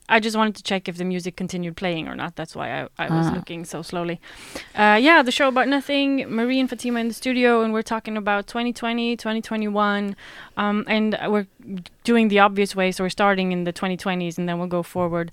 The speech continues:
Speaker 1: Um, and I kind of wanted to ask you, like, Marie, how has, like, twenty twenty been for you?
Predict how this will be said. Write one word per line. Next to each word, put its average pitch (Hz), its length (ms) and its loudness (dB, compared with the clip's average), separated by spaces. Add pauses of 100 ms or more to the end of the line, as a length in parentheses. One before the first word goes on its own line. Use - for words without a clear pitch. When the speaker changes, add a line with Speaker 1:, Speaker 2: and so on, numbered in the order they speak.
(300)
Speaker 1:
Um, 190 400 0
and 202 140 2
I 208 100 2
kind 233 220 0
of 233 60 -2
wanted 247 220 2
to - 100 -2
ask 208 300 0
you, 208 160 -2
like, 180 140 -4
Marie, 196 280 -2
how 196 280 0
has, 196 560 -4
like, 196 220 -2 (420)
twenty 240 240 0
twenty 226 280 -2
been 214 300 0
for 190 140 -6
you? 196 400 -2